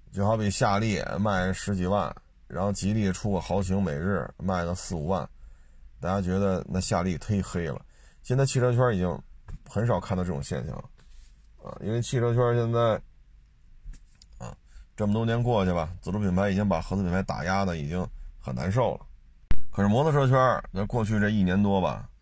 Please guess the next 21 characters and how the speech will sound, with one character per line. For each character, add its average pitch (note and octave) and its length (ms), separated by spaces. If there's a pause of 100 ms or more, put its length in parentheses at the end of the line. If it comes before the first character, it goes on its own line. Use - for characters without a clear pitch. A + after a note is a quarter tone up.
(120)
大 E2+ 120
家 G2 180
觉 F2+ 180
得 F#2+ 240 (1300)
洋 G2 220
品 G#2+ 120
牌 G#2+ 140
好 F#2 140
像 F#2 120
不 - 160
值 F#2 180
这 G2+ 120
价 - 280
钱， - 160 (1700)
啊， - 140 (360)
不 F2 240
值 E2 240
这 G#2 160
价 D#2+ 260
钱， - 160 (1200)
啊， - 160